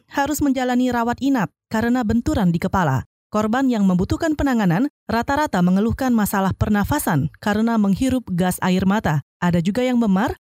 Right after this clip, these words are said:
lemas, dan kelelahan usai berunjuk rasa. Kepolisian bersama Komnas ham perwakilan Papua tengah melakukan investigasi kematian tiga demonstran saat bentrok di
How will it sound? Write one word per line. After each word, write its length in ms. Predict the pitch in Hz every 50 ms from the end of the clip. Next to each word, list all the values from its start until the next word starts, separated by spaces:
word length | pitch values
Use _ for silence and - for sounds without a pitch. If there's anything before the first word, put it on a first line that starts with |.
| _ _
lemas, 560 | - - 262 254 208 185 233 330 - - - - -
dan 320 | 175 165 214 208 208 214 214 -
kelelahan 640 | - 269 269 285 285 285 254 202 180 160 151 147 151 -
usai 400 | - 226 226 - - 262 247 254
berunjuk 560 | 240 190 185 - - - 247 226 202 196 - -
rasa. 640 | 185 190 190 180 - - - 170 165 - - - _ _ _ _ _ _ _ _ _ _ _ _ _ _ _ _ _ _
Kepolisian 560 | 254 - 262 247 240 277 - - 330 320 330
bersama 400 | 311 294 269 - 269 247 240 247
Komnas 400 | - - 254 247 247 240 240 - - -
ham 240 | 269 277 285 294 277
perwakilan 560 | - 240 226 220 220 214 - 294 302 302 285
Papua 480 | 285 277 269 - 269 247 202 214 285 381 427 - -
tengah 240 | 262 226 220 220
melakukan 560 | 214 214 208 208 202 - - 220 240 233 226 -
investigasi 1040 | 233 226 220 - 226 214 - - - 220 196 208 247 262 - - 277 269 277 277 - _ _ -
kematian 560 | 277 262 254 254 - - 254 254 247 247 247
tiga 480 | - - 294 285 240 208 233 226 226
demonstran 880 | 226 202 185 220 220 220 220 226 233 226 - - 277 262 185 143 139 -
saat 320 | - - - 208 - 165
bentrok 400 | - 190 214 240 247 - 247 233 - -
di 160 | 190 196 208